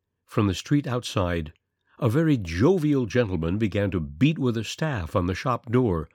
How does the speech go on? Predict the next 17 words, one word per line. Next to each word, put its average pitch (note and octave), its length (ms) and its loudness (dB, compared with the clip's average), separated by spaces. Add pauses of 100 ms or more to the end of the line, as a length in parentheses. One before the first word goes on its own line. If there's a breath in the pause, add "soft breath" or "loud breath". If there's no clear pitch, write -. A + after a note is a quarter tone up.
(360)
accompanying A#2 640 0
his G2+ 160 0
blows F2 540 0
with E2 120 -4
shouts - 680 -6
and E2+ 300 -4
railleries G#2+ 600 2 (400 soft breath)
in G#2 140 2
which A2+ 240 0
the G#2+ 100 0
dealer F#2+ 380 0
was F2 160 -2
continually G#2+ 680 -2
called C#3+ 360 -2
upon D#2+ 380 -4
by G2 240 2
name. A2+ 580 0